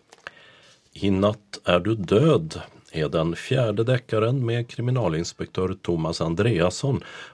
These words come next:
och hans vän juristen Nora Linde. Och det är Viveka Sten som är författare.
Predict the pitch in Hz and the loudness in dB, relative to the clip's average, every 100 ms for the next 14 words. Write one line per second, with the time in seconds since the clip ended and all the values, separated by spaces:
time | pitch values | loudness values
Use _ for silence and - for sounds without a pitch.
0 | - 165 147 151 147 - 143 175 92 92 | -2 0 2 2 0 -2 -2 -2 -2 -2
1 | 131 - - 76 73 - 76 71 69 67 | -2 -6 -4 -4 -4 -6 -4 -4 -4 -6
2 | 69 71 170 180 65 67 95 - _ - | -6 -4 0 0 0 -2 -2 -4 _ -16
3 | - - _ - 71 73 - 76 71 73 | -16 -18 _ -8 -2 0 -2 -4 -4 -4
4 | 69 - 95 - - - 120 78 65 - | -6 -4 -4 -4 -6 0 2 2 -4 -8
5 | 64 - - 90 - - | -10 -10 -2 -2 0 -2